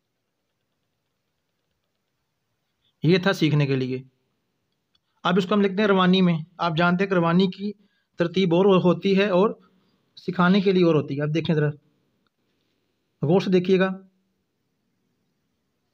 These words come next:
ये एचपी, डब्ल्यूपी,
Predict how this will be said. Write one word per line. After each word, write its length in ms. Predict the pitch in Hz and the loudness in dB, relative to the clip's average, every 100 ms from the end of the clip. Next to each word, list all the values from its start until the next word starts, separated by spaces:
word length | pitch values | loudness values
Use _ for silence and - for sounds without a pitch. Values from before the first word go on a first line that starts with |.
| - | -12
ये 300 | 117 110 - _ _ _ _ _ _ _ _ _ | -10 -10 -12 _ _ _ _ _ _ _ _ _
एचपी, 640 | 165 165 - 226 240 - _ _ _ _ _ _ _ _ _ _ _ _ _ _ _ _ _ _ _ _ _ _ _ _ _ _ _ - | -4 -4 -2 -2 -2 -12 _ _ _ _ _ _ _ _ _ _ _ _ _ _ _ _ _ _ _ _ _ _ _ _ _ _ _ -6
डब्ल्यूपी, 720 | 151 160 196 202 220 233 - | -2 2 2 2 -2 -4 -18